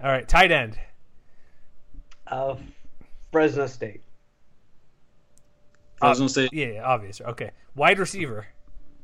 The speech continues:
Speaker 2: Fresno State.
Speaker 1: Oh.
Speaker 3: Also, yeah, Fresno
Speaker 1: Is that
Speaker 3: State.
Speaker 1: pain, is that pain for you to say Fresno State there, Raj?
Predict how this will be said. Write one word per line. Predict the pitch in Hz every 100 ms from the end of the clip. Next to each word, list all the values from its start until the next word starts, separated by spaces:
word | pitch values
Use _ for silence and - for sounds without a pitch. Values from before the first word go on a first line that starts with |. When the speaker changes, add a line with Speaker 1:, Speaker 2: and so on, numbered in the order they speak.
| - - - - - - - - - -
Speaker 2:
Fresno | - - - - 147 127 127
State. | 120 123 107 - - -
Speaker 1:
Oh. | 135 120 107
Speaker 3:
Also, | 123 123 117 113
yeah, | 117 110
Fresno | 139 123
Speaker 1:
Is | 127
that | 165
Speaker 3:
State. | -
Speaker 1:
pain, | 165 156
is | 143
that | 135
pain | 151 151
for | 143
you |
to |
say | 151 131
Fresno | 143 135 135
State | - 143
there, | 139 143
Raj? | 143 147 -